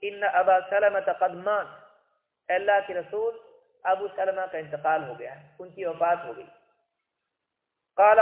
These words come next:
قولی، کہا کہ تم یوں کہو، آپ نے کہا ان کی بیوی سے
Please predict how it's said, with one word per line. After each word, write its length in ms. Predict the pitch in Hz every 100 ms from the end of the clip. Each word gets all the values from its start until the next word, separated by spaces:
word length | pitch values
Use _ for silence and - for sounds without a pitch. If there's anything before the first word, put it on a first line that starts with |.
| -
قولی، 340 | 254 262 220 151 - _ _
کہا 140 | 180 175
کہ 120 | 175 180
تم 100 | 190
یوں 120 | 196
کہو، 500 | 196 180 240 - -
آپ 240 | 170 175
نے 80 | 190 -
کہا 180 | 180
ان 260 | 156 156 175
کی 120 | 185
بیوی 280 | 165 190 208
سے 160 | 175